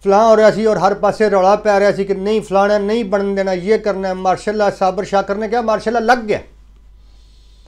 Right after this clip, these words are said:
ਮਤਲਬ ਕਿ ਸਾਬਰ ਸ਼ਾਕਰ ਨੂੰ ਤੇ ਫਿਰ ਖਬਰੋਂ ਅੰਦਰ ਜਾਂਦੇ, ਅੰਦਰੋਂ ਜਾਂਦੀ ਹੈ ਨਾ ਆਸਫ ਗਫੂਰ ਕੋਲੋਂ, ਮਿੱਠੇ ਸਾਡੇ ਕੋਲੋਂ। ਇਹ ਜਨਾਬ ਮਾਰਸ਼ਲ ਲਾਅ ਦਾ ਮਨਸੂਬਾ ਜਿਹੜਾ ਨਾ, ਇਹ ਅਸੀਂ ਹੁਣ ਕਰਨੇ ਆ ਬੇਨਕਾਬ।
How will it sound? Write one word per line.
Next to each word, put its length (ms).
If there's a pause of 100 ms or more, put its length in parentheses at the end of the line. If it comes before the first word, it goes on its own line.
(340)
ਮਤਲਬ 280
ਕਿ 80
ਸਾਬਰ 300
ਸ਼ਾਕਰ 320
ਨੂੰ 120
ਤੇ 60
ਫਿਰ 160
ਖਬਰੋਂ 360
ਅੰਦਰ 240
ਜਾਂਦੇ, 380
ਅੰਦਰੋਂ 240
ਜਾਂਦੀ 300
ਹੈ 40
ਨਾ 120
ਆਸਫ 280
ਗਫੂਰ 260
ਕੋਲੋਂ, 220 (1300)
ਮਿੱਠੇ 220
ਸਾਡੇ 220
ਕੋਲੋਂ। 200 (1040)
ਇਹ 160
ਜਨਾਬ 360 (300)
ਮਾਰਸ਼ਲ 440
ਲਾਅ 120
ਦਾ 100
ਮਨਸੂਬਾ 520
ਜਿਹੜਾ 160
ਨਾ, 100 (180)
ਇਹ 200 (440)
ਅਸੀਂ 200
ਹੁਣ 120
ਕਰਨੇ 320
ਆ 60
ਬੇਨਕਾਬ। 560